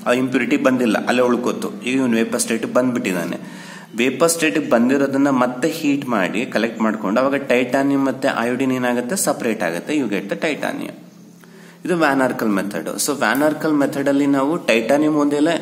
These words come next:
ಇದೇ ಜಾಗದಲ್ಲಿ ನೀವು ಜರ್ಕೋನಿಯಂನು ತಗೋಬಹುದು. Titanium and zirconium ಎರಡನ್ನೂ ಕೂಡ ನಾವು ಈ method ಅಲ್ಲಿ purify ಮಾಡಬಹುದು. ಇದು vapor phase refining technique, ಮರಿಬೇಡಿ. ಇದರಲ್ಲಿ ಮಾಂಡ್ಸು ಇದೆ,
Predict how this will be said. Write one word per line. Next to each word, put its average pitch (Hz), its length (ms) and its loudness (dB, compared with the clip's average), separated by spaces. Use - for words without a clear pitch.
ಇದೇ 143 200 2
ಜಾಗದಲ್ಲಿ 151 380 2
ನೀವು 160 200 4
ಜರ್ಕೋನಿಯಂನು 151 720 2
ತಗೋಬಹುದು. 98 520 0
Titanium 123 800 -2
and 214 100 0
zirconium 101 640 0
ಎರಡನ್ನೂ 139 400 2
ಕೂಡ 139 200 2
ನಾವು 135 220 2
ಈ 131 80 4
method 117 320 -2
ಅಲ್ಲಿ 135 200 2
purify 107 320 0
ಮಾಡಬಹುದು. 82 640 -4
ಇದು 147 200 -2
vapor 117 400 2
phase 165 380 0
refining 110 580 0
technique, 110 760 -4
ಮರಿಬೇಡಿ. 110 420 2
ಇದರಲ್ಲಿ 120 380 2
ಮಾಂಡ್ಸು 117 600 0
ಇದೆ, 117 200 2